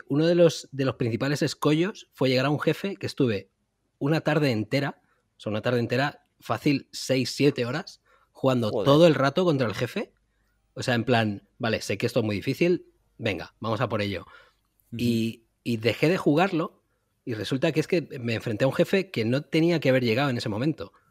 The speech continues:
Speaker 1: O sea, como que tenía que haber hecho algo mucho antes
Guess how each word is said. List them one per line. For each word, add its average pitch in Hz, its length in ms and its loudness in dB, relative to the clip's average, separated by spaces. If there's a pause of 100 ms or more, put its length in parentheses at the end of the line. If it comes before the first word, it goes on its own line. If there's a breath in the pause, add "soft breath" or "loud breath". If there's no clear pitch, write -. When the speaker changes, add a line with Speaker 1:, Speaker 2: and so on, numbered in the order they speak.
(280)
Speaker 1:
O - 40 -20
sea, 104 120 -4
como 104 200 -2
que 110 80 -4
tenía 107 180 0
que 120 80 0
haber 156 120 0
hecho 160 260 2
algo 135 360 2
mucho 139 300 0
antes 175 520 -2